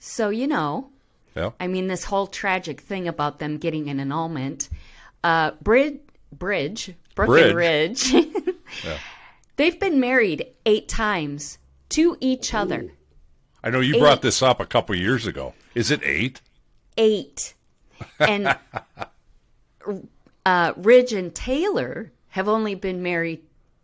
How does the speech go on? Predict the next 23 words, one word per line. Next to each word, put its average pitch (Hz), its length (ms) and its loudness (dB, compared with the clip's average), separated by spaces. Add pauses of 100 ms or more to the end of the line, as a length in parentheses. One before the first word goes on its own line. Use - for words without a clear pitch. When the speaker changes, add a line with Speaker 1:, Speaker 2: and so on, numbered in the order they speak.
(200)
Speaker 1:
twice - 760 -6 (540)
to 196 200 0
each 156 260 -6
other. 123 220 -6 (920)
Now, 196 480 2 (580)
according 254 500 -4
to 190 120 -10
the 175 100 -6
research 214 540 -4
department, - 840 -8 (200)
Speaker 2:
<laughs> - 200 -12
Speaker 1:
let 190 180 -6
me 196 160 -4
see 185 260 -4
if 175 180 -4
I 170 100 0
can 165 180 -8
find 175 320 -4
this. 160 180 -8 (300)
Oh, 247 360 2 (320)
there 220 200 6
were 214 160 0
six - 560 -8